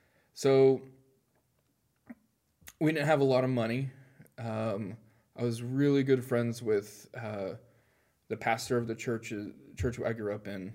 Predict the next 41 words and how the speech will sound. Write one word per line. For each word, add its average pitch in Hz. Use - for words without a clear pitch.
uh, 107
his 117
son. 98
And 107
so, 104
didn't 147
have 151
a 139
lot 131
of 123
money 117
one 113
year, 110
and, 104
um, 87
and 123
we, 147
my 139
family 147
typically 123
did 110
Christmas 113
on 104
Christmas -
Eve, 95
'cause 107
my 107
mom 113
liked 101
to 104
sleep 104
in, 104
and 110
so 104
there 113
was 110
no 123
Christmas 127
morning. 131
And 113
so 123